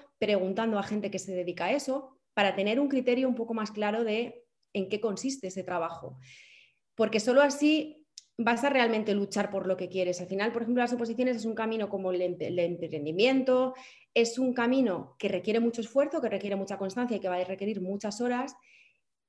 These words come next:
y que tienes que tener muy claro por lo que estás luchando cada día, porque si no, cada día la desmotivación, mm, te va a inundar y te vas a estar preguntando que qué estás haciendo y para qué lo haces. Entonces, ese para qué sí que es importante tenerlo claro. Si bien es cierto, te reitero que en muchas ocasiones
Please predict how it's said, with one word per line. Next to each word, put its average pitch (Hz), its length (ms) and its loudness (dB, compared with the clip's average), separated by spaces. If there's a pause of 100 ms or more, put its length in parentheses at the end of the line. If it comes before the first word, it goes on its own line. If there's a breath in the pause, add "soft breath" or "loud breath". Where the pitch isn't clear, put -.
y 233 100 2
que 220 100 2
tienes 233 220 4
que 277 60 0
tener 180 180 0
muy 180 100 -2
claro 180 260 0
por 175 120 -4
lo 180 80 0
que 180 60 -4
estás 180 200 -10
luchando 180 320 -6
cada 175 240 0
día, 165 400 -2
porque 190 220 -4
si 196 160 -4
no, 208 140 0
cada 233 240 4
día 226 180 4
la 233 160 2
desmotivación, 185 1000 0
mm, 190 360 -2
te 185 80 -2
va 190 80 2
a - 20 0
inundar 208 460 2 (280 soft breath)
y 214 100 -4
te 185 100 2
vas 185 100 0
a 196 60 -6
estar 196 160 -4
preguntando 196 480 -2
que 208 120 -4
qué 185 60 -8
estás 190 220 -6
haciendo 190 320 -6
y 220 60 -2
para 180 220 -4
qué 175 120 -4
lo 165 100 -2
haces. 180 300 -6
Entonces, 185 280 -6
ese 208 120 -2
para 208 320 0
qué 233 300 0 (420 loud breath)
sí - 200 -4
que 240 80 4
es 208 80 -2
importante 190 580 -2
tenerlo 170 460 -4
claro. 156 340 -8 (200)
Si - 160 0
bien 254 120 8
es 285 120 4
cierto, 269 340 4
te 226 140 2
reitero 214 540 0
que 220 100 0
en 196 80 2
muchas 233 300 0
ocasiones 247 580 0